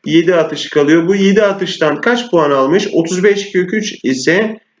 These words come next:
yirmi altı kök üç puan almış. Bize diyor ki sarıya en fazla kaç kez isabet ettirmiştir?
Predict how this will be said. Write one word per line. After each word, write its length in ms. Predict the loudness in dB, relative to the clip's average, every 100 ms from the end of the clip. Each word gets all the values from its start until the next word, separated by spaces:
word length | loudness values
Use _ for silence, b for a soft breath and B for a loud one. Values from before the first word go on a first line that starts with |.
| -4
yirmi 320 | 0 2 2
altı 360 | 2 0 -2 -2
kök 220 | -2 0
üç 200 | -2 0
puan 260 | 2 2
almış. 520 | 0 -2 -4 -6 -12 -20 _ _ _ _ _ -2
Bize 220 | 0 2
diyor 200 | 2 2
ki 120 | -2
sarıya 720 | 0 2 4 4 2 -2 -8 -18 _ _ _ 0
en 220 | 2 2
fazla 340 | 2 0 0
kaç 280 | 2 0 -2
kez 280 | 0 0 -2
isabet 580 | -4 2 2 4 2 0
ettirmiştir? 760 | -4 -2 -2 -2 -2 -6 -8